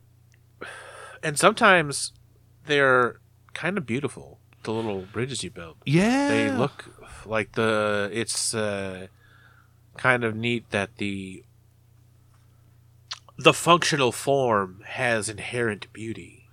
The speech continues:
Speaker 1: You know what I
Speaker 2: Yes,
Speaker 1: mean?
Speaker 2: yes.
Speaker 1: Like a Fibonacci spiral.
Speaker 2: <laughs> Especially if you like triangles.
Speaker 1: Who doesn't like a triangle?
Speaker 2: <laughs> I think everyone loves a triangle.
Speaker 1: It's got three sides.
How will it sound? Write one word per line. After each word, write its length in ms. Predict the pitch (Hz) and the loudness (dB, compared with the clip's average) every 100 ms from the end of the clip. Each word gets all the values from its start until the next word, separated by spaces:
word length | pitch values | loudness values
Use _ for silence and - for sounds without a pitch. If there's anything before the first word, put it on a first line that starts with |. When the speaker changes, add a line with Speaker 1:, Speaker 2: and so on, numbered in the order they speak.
| - | -10
Speaker 1:
You 100 | 104 | -4
know 100 | 98 | -2
what 80 | 95 | -2
I 120 | 92 | -4
Speaker 2:
Yes, 280 | 98 110 - | -6 -8 -6
Speaker 1:
mean? 140 | 85 | -6
Speaker 2:
yes. 380 | 98 107 80 - | -4 -6 -8 -8
Speaker 1:
Like 140 | 98 98 | -6 -6
a 40 | |
Fibonacci 760 | - - 123 95 95 104 90 | -6 -4 -2 -2 -6 -6 -6
spiral. 520 | - - 87 82 - - - | -6 -8 -12 -16 -16 -12 -2
Speaker 2:
<laughs> 400 | 110 - 123 98 - - | 0 4 2 2 -8 -18
Especially 320 | - 143 - 131 | 2 2 4 2
if 40 | |
you 100 | 120 | 2
like 180 | 107 101 | 2 0
triangles. 720 | 117 110 113 90 78 - 466 466 - _ _ _ _ _ _ _ _ _ - - _ _ _ _ _ - - | 0 2 0 -6 -6 -6 -6 -10 -20 _ _ _ _ _ _ _ _ _ -20 -20 _ _ _ _ _ -14 -6
Speaker 1:
Who 160 | 196 | 0
doesn't 260 | 226 233 226 | 2 2 2
like 180 | 220 208 | 0 0
a 40 | |
triangle? 600 | - 196 214 202 95 - - | 0 0 0 -4 -8 -14 -4
Speaker 2:
<laughs> 80 | 135 160 | 0 2
I 600 | - - - 494 135 147 | 2 2 0 0 -4 -4
think 160 | 226 | -4
everyone 360 | 107 185 - 107 | -4 -4 -4 -6
loves 240 | 98 151 | -6 -6
a 40 | - | -8
triangle. 320 | - 92 107 | -10 -10 2
Speaker 1:
It's 240 | 226 220 - | 6 8 8
got 300 | 202 196 190 | 12 12 12
three 320 | - 190 202 | 6 4 4
sides. 920 | 190 202 190 190 185 170 123 - - | 4 8 10 12 12 8 4 -2 -2